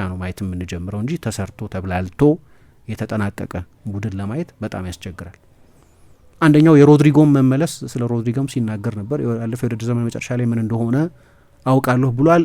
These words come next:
እንደምንሰማው በኋላ አንቸሎቲ ጉዳት ነው ቢሉም ከአንቸሎቲ ጋር አንዳንድ አለመግባባቶች ነበሩት እንደሚታወቀው። ለዚህ ነው አሁን ሊወጣ ይችላል፣ አርሰናል በጥብቅ ይፈልገዋል ምን ሲባል የነበረው። እሱ ግን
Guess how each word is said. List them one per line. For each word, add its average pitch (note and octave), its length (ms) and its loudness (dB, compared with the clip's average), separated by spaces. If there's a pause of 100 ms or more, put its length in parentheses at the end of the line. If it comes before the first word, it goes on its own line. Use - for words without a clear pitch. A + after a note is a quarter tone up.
(140)
እንደምንሰማው E3+ 720 2 (1200)
በኋላ C3 240 2
አንቸሎቲ B2 440 0
ጉዳት B2 320 0
ነው B2+ 100 -2
ቢሉም C3+ 340 0
ከአንቸሎቲ B2 1000 -2
ጋር C#3 160 2
አንዳንድ A2+ 300 -2
አለመግባባቶች G2 800 -6 (220)
ነበሩት F#2+ 360 -8
እንደሚታወቀው። F2+ 680 -10
ለዚህ A2+ 240 0
ነው A#2+ 80 2
አሁን A#2 200 -4 (200)
ሊወጣ A2 280 -6
ይችላል፣ A2+ 400 -6 (220)
አርሰናል A2 400 -6
በጥብቅ - 260 -10
ይፈልገዋል A2+ 500 -8
ምን A2+ 160 -4
ሲባል G#2 340 -4
የነበረው። F2+ 380 -14
እሱ - 180 -10
ግን C#3+ 140 4